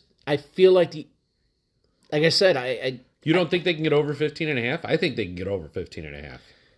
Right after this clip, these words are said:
Speaker 1: But I, the only way they stay competitive is to continue to run the ball.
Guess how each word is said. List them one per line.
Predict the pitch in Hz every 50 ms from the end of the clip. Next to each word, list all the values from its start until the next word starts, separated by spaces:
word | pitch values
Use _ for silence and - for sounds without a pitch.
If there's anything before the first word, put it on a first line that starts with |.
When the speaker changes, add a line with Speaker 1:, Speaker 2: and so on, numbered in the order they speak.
| _ _ _ _ _ _ -
Speaker 1:
But | 151 - 180 180 -
I, | 185 185 185 -
the | 165 165 190
only | 190 202 202 214 233 233
way | 196 208 202
they | 190 196 185
stay | 185 - 185
competitive | 180 165 156 135 160 185 214 196 160 143
is | 127 127 -
to |
continue | - - - - 156 147 139 127
to | 120
run | 131 147 156
the | 123
ball. | 82 80 65 67 -